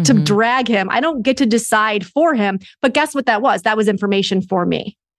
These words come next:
Speaker 1: That was information for me about not only his capacity, but what he was willing to do, the growth he was willing to do or not do. And so I had to take that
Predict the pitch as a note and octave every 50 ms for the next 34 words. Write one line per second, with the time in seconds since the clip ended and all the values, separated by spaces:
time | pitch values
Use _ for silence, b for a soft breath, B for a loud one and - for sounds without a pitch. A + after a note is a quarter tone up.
0 | b b b b b _ - A#3+ B3+ C#4 C4+ D4+ D4+ D#4 D#4 C#4+ C#4 C4+ C4+ C#4
1 | C#4 C#4 C#4+ C4 A#3+ A#3 A#3 A#3 A#3 - G3 F#3 G#3 G#3+ - A3+ B3 C4+ C4+ B3+
2 | A#3+ A3 G#3+ - - F3 _ - F#3 - C4+ C#4 - A#3+ G3 G3 G3 F3 G#3 G#3
3 | G3 G3 B3 B3+ - - - - C4 B3+ A3+ A#3+ A3+ F3 F#3+ F#3+ F#3 G3 A#3 A#3+
4 | C#4 C#4+ B3+ A#3+ A3+ G#3+ G#3+ G#3 G#3+ A3+ A3+ b b b b b _ - B3+ A#3
5 | G3+ G3 C4 C#4+ C#4+ C#4 C#4 C#4 C4+ C4+ C4 C4 C4 C4 B B B B - G#3
6 | F3+ G#3+ A#3+ B3+ C4+ C4+ C4+ C#4+ C4 C4+ A3+ A3+ B3 B3 B3 A#3+ A#3 G3+ A#3 A#3+
7 | A#3 A3+ A3+ A3 A3 G#3+ G3+ F#3+ G#3 G#3 G#3 G#3 G#3+ G#3+ G#3+ B B B - A#3
8 | A#3 - B3 A3+ - - A#3 C4+ D#4+ E4+ D4 D4+ D4+ C4 B3 C4 G#3 - - -
9 | C4 C4 C#4 C4+ B3 G3+ A3+ G#3+ A3+ A#3+